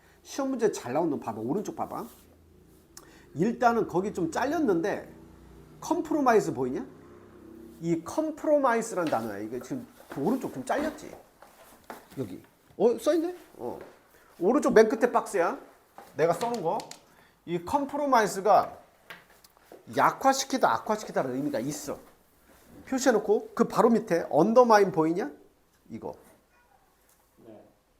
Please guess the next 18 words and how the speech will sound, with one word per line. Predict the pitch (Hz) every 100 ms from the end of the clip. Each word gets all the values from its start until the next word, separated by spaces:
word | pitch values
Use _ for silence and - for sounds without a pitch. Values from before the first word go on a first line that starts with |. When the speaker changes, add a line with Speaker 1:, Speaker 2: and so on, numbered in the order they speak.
| _
Speaker 1:
약화시키다. | 101 - 113 - - - 67 _ _ _ _ _ _ _ _ _ _ _ _ _ _ _
이거 | 120 113 113 107
진짜 | - - 123 151 165 160 - 160 160 156
중요하다라는 | 160 117 107 95 87 73 73
거. | 65 117 _ _ _ _ _ _ _ _ _
이거 | - 110
좀 | 110
잘 | - 104
준 | 110
게 |
없구나. | - - 120 - - - -
야, | -
그러면은 | - 247 240 226 214 120 - - _ _
강화시키다 | - - 170 262 269 - 254 220 160
뭐 | 131 160
있냐? | 180 151 107
I. | 120 156 190 104 - _ _ _ _ _ _ _ _ _ _ _ - _ _ - - _ _ _ _ _ _ _ _ _ _ _ _ _ _ _ _ _ _ _ _ _ - _ _ - - - -
강화시키다. | - 123 165 185 175 - - -